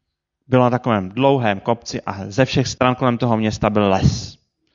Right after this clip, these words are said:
Když jste se vydali na jakoukoliv stranu z toho města, vždycky jste přišli do lesa. A ty lesy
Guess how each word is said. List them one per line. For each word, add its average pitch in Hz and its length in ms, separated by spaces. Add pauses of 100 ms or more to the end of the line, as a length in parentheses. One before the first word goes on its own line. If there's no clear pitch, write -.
(360)
Když 151 180
jste 180 160
se 175 160
vydali 139 320
na 107 180
jakoukoliv 180 600
stranu 135 380
z - 100
toho 139 240
města, 123 480 (460)
vždycky 127 340
jste 131 160
přišli 120 340
do 117 100
lesa. 107 380 (1300)
A 117 80
ty 120 120
lesy 113 180